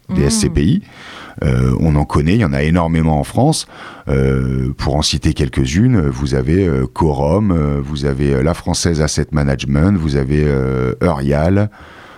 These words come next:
Speaker 1: euh, Perial,
Speaker 2: Ok.
Speaker 1: enfin, il y en a énormément. Je vous invite quand même à consulter quelqu'un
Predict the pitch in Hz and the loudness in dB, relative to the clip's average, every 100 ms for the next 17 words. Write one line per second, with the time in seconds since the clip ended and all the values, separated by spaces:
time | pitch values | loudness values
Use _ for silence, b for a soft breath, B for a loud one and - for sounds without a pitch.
0 | - - 58 64 65 65 - - 92 78 | -14 -8 -4 -2 -2 -4 0 0 0 0
1 | 80 82 98 87 76 78 92 - 208 110 | 2 2 0 -2 -2 0 -2 0 2 2
2 | 90 87 87 165 - b b b b b | 2 2 2 0 -6 b b b b b
3 | b _ - 76 73 95 101 98 98 101 | b _ -8 -4 0 0 2 2 2 2
4 | 101 - 92 92 110 135 127 B B B | 2 0 -2 2 2 2 -2 B B B
5 | - 73 - 104 101 110 90 104 101 - | -10 -8 -2 0 2 0 0 0 0 0
6 | 87 - 101 120 | -2 0 0 0